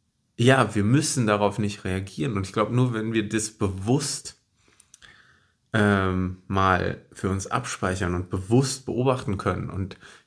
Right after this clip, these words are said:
diese Teile in uns da akzeptieren, dann hören wir auch auf, uns dafür zu schämen <clears throat> und können viel bewusster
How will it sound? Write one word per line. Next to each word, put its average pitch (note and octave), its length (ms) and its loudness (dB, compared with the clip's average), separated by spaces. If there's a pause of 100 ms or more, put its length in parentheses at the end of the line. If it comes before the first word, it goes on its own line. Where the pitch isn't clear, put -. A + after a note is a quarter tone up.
diese G2 220 -4
Teile A2 320 2
in G#2 100 2
uns G2+ 200 -2
da F#2+ 140 -4
akzeptieren, F#2+ 840 -6 (640)
dann G2 320 2
hören B2 240 4
wir G#2+ 120 0
auch - 120 -6
auf, A2 260 -2
uns G#2 200 -6
dafür G#2 260 -8
zu - 140 -8
schämen A#2+ 580 -2 (240)
<clears throat> F3 480 4 (960)
und G#2+ 220 2
können A#2 240 2
viel C3+ 240 2
bewusster F#2+ 880 -2